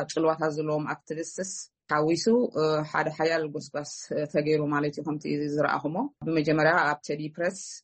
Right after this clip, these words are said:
ቀፂሉ ኣብ ኣሰና ኩሉ ኣኻኺቡ ብሙላቱ እቲ ዝተገብረ ሽዑ ውፅኢታት ብጣዕሚ ደስ ዘብል ልዕሊ ክልተ ሚእትን ስሳን ሽሕ ኣሜሪካን ዶላር ተዋፂኡ ኣሎ ናብ ሰላሳ ሚልዮን ቅርሺ ዝግመት ማለት እዩ። ሕጂ እውን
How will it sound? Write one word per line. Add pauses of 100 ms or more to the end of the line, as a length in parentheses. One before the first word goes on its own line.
ቀፂሉ (640)
ኣብ
ኣሰና (320)
ኩሉ (560)
ኣኻኺቡ (440)
ብሙላቱ
እቲ
ዝተገብረ
ሽዑ
ውፅኢታት
ብጣዕሚ (560)
ደስ
ዘብል (160)
ልዕሊ
ክልተ
ሚእትን
ስሳን
ሽሕ (120)
ኣሜሪካን
ዶላር
ተዋፂኡ
ኣሎ (140)
ናብ
ሰላሳ
ሚልዮን (140)
ቅርሺ (420)
ዝግመት
ማለት
እዩ። (180)
ሕጂ
እውን